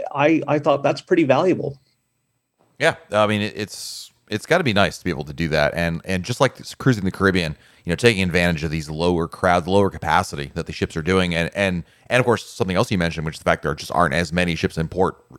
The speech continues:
Speaker 2: you know, regardless of how many people are actually on board each vessel. It is a treat for you as the passenger to be able to take advantage of this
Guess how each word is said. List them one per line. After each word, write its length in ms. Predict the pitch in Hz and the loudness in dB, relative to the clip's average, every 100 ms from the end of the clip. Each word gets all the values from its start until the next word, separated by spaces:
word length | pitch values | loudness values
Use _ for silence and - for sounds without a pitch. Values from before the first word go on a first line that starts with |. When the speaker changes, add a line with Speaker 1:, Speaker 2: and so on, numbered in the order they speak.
| - | -8
Speaker 2:
you 80 | 92 | -4
know, 160 | 69 | -4
regardless 340 | 90 95 113 98 | 0 2 2 2
of 60 | |
how 100 | 90 | -2
many 120 | 90 87 | -2 0
people 200 | 85 87 | 2 4
are 140 | 80 | 4
actually 300 | 80 85 92 | 2 0 -2
on 120 | 85 | -2
board 260 | 82 101 107 - _ _ _ | 2 4 4 -2 _ _ _
each 240 | 113 104 | -2 0
vessel. 400 | - 90 - 85 | 2 2 2 -2
It 140 | 64 107 | 2 2
is 180 | 110 101 | 4 4
a 180 | 92 87 | 2 0
treat 460 | - - 135 - | -4 0 0 0
for 180 | - 107 | -4 -4
you 480 | 95 85 117 117 104 | -2 2 4 6 6
as 220 | 92 80 | 4 2
the 240 | 87 78 - _ _ _ - | -2 -4 -8 _ _ _ -2
passenger 640 | 131 156 131 98 78 69 - _ _ | 2 2 2 -2 -2 -4 -8 _ _
to 180 | - 113 | -2 2
be 160 | 113 | 4
able 140 | 107 101 | 4 2
to 100 | - | 2
take 120 | 113 | 0
advantage 480 | 90 98 107 101 87 | 2 2 4 2 4
of 200 | 95 80 | 2 2
this 320 | 98 - - | 0 0 -8